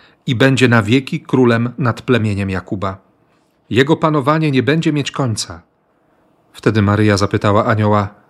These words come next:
„Jak to będzie, skoro męża jeszcze nie znam?” Na to odrzekł jej anioł: „Duch Święty przyjdzie do ciebie i moc Najwyższego okryje cię swoim cieniem. Dlatego owo rodzące się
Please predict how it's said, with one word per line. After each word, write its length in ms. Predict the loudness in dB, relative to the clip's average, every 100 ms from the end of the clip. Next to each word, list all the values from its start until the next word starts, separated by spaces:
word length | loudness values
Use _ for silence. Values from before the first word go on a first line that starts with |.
| _
„Jak 140 | -8 -4
to 120 | -2
będzie, 320 | 0 -2 -2
skoro 320 | -4 -2 0
męża 400 | 2 4 4 4
jeszcze 340 | 2 2 0 -2
nie 140 | 0
znam?” 280 | -2 -2 -4 -8 _ _ _ _ _ _ -2
Na 140 | 0
to 160 | 0 0
odrzekł 420 | -2 -2 -2 -2
jej 200 | -2 -2
anioł: 360 | -2 -4 -4 -8 _ _ _ _ _ _
„Duch 300 | -2 0 0
Święty 380 | 0 2 2 0
przyjdzie 400 | -2 0 2 2
do 100 | 0
ciebie 420 | 0 -2 -2 -6 -8 _ _ -4
i 100 | 2
moc 280 | 4 4 2
Najwyższego 840 | 0 0 -4 -6 -2 0 2 0
okryje 480 | 0 -2 0 0 0
cię 180 | 0 -2
swoim 380 | 0 -2 -2 -2
cieniem. 440 | -4 -6 -8 -12 -18 _ _ _ _ _ _
Dlatego 460 | 0 0 2 0 0
owo 400 | 0 2 0 2
rodzące 580 | 2 2 2 0 -2 -4
się 280 | -4 -4